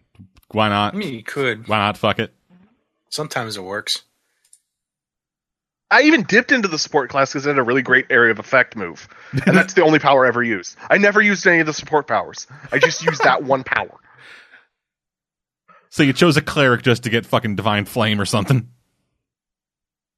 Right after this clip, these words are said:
Speaker 3: Basically what it feels like.
Speaker 1: <laughs> Just don't worry, guys. I'll help you. A O E, A O E, A O E.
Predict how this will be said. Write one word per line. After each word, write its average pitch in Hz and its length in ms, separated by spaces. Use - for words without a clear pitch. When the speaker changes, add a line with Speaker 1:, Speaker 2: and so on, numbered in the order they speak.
Speaker 3:
Basically 233 340
what 220 220
it - 40
feels 196 300
like. 123 380
Speaker 1:
<laughs> - 960
Just 233 140
don't 262 100
worry, 233 220
guys. 254 260
I'll 233 180
help 220 220
you. 123 160
A 104 140
O 101 120
E, 110 160
A 101 140
O 104 140
E, 95 140
A 98 140
O 101 120
E. 110 220